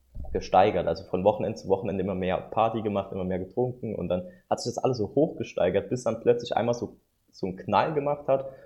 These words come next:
und dann ging's voll bergab von, von richtig guter Laune zu, die Stimmung war im Keller, jeder hat geweint plötzlich und so, es war echt krass.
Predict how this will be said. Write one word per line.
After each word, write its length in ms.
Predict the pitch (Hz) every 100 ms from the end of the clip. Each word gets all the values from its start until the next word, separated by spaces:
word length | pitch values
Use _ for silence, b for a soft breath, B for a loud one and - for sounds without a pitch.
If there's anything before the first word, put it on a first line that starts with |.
| B
und 240 | 107 104 101
dann 200 | 107 113
ging's 260 | 113 -
voll 320 | - - 131
bergab 460 | 123 104 - 95 -
von, 340 | 107 98 - -
von 120 | - 107
richtig 380 | 131 156 131
guter 260 | - 131 120
Laune 460 | 113 123 123 120 B B _
zu, 440 | - 117 107 - _ -
die 80 | 107
Stimmung 380 | - 135 123 110
war 140 | 104
im 80 | 110
Keller, 480 | - 117 113 104 117
jeder 260 | 120 113
hat 180 | 104 -
geweint 500 | 95 92 107 110 -
plötzlich 500 | 104 101 - 104 -
und 100 | 95
so, 140 | 104
es 140 | 98 -
war 180 | 87 -
echt 260 | - -
krass. 440 | - 107 104 -